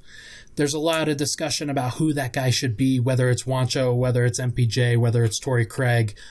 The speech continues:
whether they just go small and play, like, Malik Beasley or somebody. But the fact is, Malone doesn't trust any of those guys with, like, with longer than five minute stints most of the time. And that kinda manifests itself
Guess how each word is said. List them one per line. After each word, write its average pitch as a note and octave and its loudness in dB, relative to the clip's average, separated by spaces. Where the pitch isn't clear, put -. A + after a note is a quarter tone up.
whether C3 -2
they B2+ 0
just B2+ -2
go C3 -4
small A#2+ 0
and A2+ 2
play, A#2+ -2
like, A#2 -2
Malik B2 2
Beasley A#2+ 0
or A2+ 2
somebody. A#2 0
But A2+ 0
the D3 -2
fact E3 -2
is, C#3+ 0
Malone C3 0
doesn't B2+ 0
trust - -4
any D#3 0
of A#2 0
those A2+ 2
guys A#2 0
with, A#2+ 0
like, - -4
with D#3 0
longer C3+ 0
than B2 2
five B2+ -2
minute A#2+ 2
stints C3+ -4
most B2 -4
of A2+ -4
the G#2+ -4
time. A2+ -6
And C3+ 0
that B2+ 0
kinda B2+ 0
manifests B2+ 0
itself A#2 -4